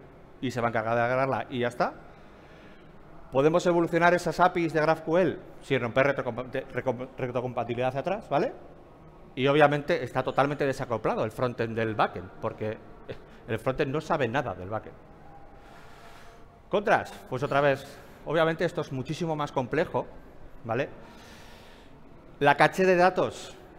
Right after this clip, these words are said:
La web está muy preparada para hacer un fetch, ¿vale? Un doscientos, ah, esto lo cacheo, va, ya te devuelvo un trescientos cuatro a la siguiente, con lo cual está muy preparada para esto. En cambio, ahora solo tengo un punto de entrada. La caché ahora va en otro sitio, ¿vale?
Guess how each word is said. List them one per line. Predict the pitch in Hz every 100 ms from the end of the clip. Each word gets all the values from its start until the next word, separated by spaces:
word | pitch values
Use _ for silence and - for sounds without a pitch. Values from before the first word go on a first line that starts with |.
| - - - - -
La | 135
web | 131 185 185
está | 180 175
muy | 185
preparada | 185 185 147 170 156
para | 139 131
hacer | 123 156
un | 151 135
fetch, | 175 214 - -
¿vale? | 139 156 226 165
Un | 147
doscientos, | 147 151 175 196 226 233 -
ah, | 214 180
esto | 143 165
lo | 160
cacheo, | 160 151 202 240 247
va, | 202 123 131 147
ya | 160 160
te |
devuelvo | 170 165 170
un |
trescientos | 160 156 156 156
cuatro | 165 160
a |
la | 151
siguiente, | 156 156 185 226
con | 143
lo | 123
cual | 143 160 180 - - -
está | 131 165
muy | 165 180
preparada | 165 151 147
para | 135 147
esto. | - 104
En | 104
cambio, | 131 139
ahora | 139 147
solo | 156 147
tengo | 147 147
un | 135
punto | 127 131 120
de | 113
entrada. | 107 131 131 98 - - - -
La | 113
caché | 113 110 143 147 -
ahora | 131 131
va | 127 123
en | 110
otro | 107 101
sitio, | - 104 - - - - - -
¿vale? | 98